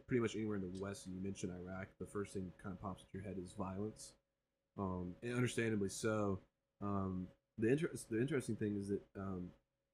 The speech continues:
<clears throat> is throughout the Iraq War, for the most part, after the initial invasion, and then up until today, uh,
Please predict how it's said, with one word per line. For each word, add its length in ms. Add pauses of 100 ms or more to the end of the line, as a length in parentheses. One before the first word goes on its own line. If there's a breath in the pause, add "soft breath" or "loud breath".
(140)
<clears throat> 260 (760)
is 120 (260)
throughout 400
the 420
Iraq 340
War, 300
for 140
the 60
most 260
part, 180
after 180
the 60
initial 300
invasion, 540 (520)
and 80
then 140 (120)
up 120
until 180
today, 460 (440)
uh, 220